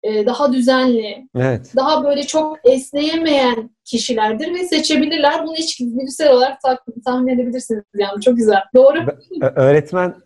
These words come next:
Speaker 2: şimdi bu, e, öğretmenlerin video hazırlamasıyla alakalı bir eğitim verdim. Oradan da geri dönütler geliyor. Eğitim videoları hazırlayıp gönderiyorlar.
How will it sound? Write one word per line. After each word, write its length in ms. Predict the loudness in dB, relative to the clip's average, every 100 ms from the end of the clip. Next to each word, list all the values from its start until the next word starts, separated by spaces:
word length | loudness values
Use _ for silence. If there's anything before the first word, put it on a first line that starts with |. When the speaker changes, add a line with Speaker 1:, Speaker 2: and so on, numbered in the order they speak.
| -20
Speaker 2:
şimdi 260 | -10 -6
bu, 380 | -4 -4 -6 -10 -4
e, 360 | -2 -2 -2 -4
öğretmenlerin 640 | -2 0 0 -2 0 2 2
video 240 | 2 2
hazırlamasıyla 680 | 0 -2 0 0 -4 -2 0
alakalı 500 | 2 0 0 0 2
bir 160 | -2 0
eğitim 420 | 0 0 0 0
verdim. 380 | 0 0 -2 0
Oradan 380 | 0 0 0 0
da 40 |
geri 280 | 0 0 2
dönütler 400 | 2 0 0 0
geliyor. 440 | 0 -4 -4 -6 -10 -6
Eğitim 380 | -6 -4 -6 -4
videoları 340 | 0 2 0
hazırlayıp 520 | 0 -4 -2 0 -2 -6
gönderiyorlar. 720 | -2 0 2 2 2 0 -4